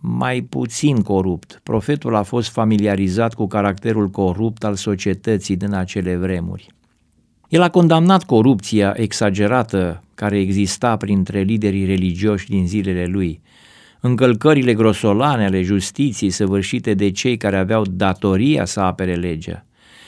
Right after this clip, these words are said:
și fără de legile răspândite între contemporanii săi. Faptul că toate acestea s-au întâmplat într-o atmosferă de falsă religiozitate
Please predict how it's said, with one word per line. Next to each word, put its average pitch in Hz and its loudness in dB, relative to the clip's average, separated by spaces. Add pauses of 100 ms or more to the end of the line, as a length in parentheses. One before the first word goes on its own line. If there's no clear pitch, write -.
(140)
și - -2
fără 120 4
de 120 6
legile 120 4
răspândite 107 0
între 104 2
contemporanii 101 0
săi. 104 -6 (880)
Faptul 208 2
că 143 2
toate 180 2
acestea 127 0
s-au 120 0
întâmplat 113 4
într-o 107 4
atmosferă 101 2
de 98 2
falsă 113 0
religiozitate 104 2